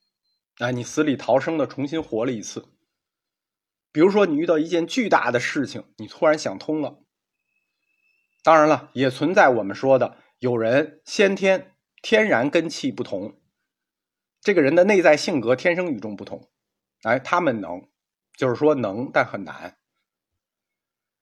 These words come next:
当突破了这一点，一个人的注意力，他就会转向了，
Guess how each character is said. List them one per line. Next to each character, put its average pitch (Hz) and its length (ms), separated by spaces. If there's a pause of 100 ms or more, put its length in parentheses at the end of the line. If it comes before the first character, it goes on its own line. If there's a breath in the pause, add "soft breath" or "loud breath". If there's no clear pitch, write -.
(280)
当 226 180
突 269 240
破 233 220
了 120 140
这 127 100
一 107 160
点， - 220 (1120 soft breath)
一 139 180
个 190 120
人 135 160
的 156 100
注 151 220
意 147 120
力， - 360 (960)
他 - 140
就 131 100
会 131 100
转 87 160
向 110 180
了， - 220